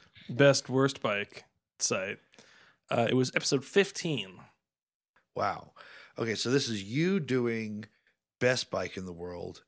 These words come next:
Speaker 2: episode fifteen. I believe we did not record this one at Nokomoto headquarters. This was recorded at my house, so it'll sound a
Speaker 1: The
Speaker 2: little
Speaker 1: satellite
Speaker 2: different.
Speaker 1: office.
Speaker 2: The satellite office.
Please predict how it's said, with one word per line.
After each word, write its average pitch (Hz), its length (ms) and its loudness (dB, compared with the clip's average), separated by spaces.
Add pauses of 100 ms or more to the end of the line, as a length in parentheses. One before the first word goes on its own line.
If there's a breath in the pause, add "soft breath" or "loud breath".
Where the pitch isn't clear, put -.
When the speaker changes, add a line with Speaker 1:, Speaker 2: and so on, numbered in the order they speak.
(120)
Speaker 2:
episode 107 480 -2
fifteen. 101 800 -6 (100)
I 92 180 -14
believe 123 440 -4
we 110 80 -4
did 98 200 -8
not 104 220 -6
record 92 400 -12
this - 180 -8
one 90 200 -10
at 90 160 -14 (120)
Nokomoto 92 640 -14
headquarters. 87 540 -12
This 107 160 -4
was 98 140 -10
recorded 87 380 -10
at - 80 -16
my 95 200 -8
house, - 540 -8 (500 soft breath)
so - 160 -6
it'll 95 100 -4
sound 107 320 -2
a 95 40 -8
Speaker 1:
The - 80 -6
Speaker 2:
little - 0 - (120)
Speaker 1:
satellite 120 340 4
Speaker 2:
different. 98 120 -4
Speaker 1:
office. - 460 -10
Speaker 2:
The 104 80 0
satellite 110 480 2
office. 90 480 -10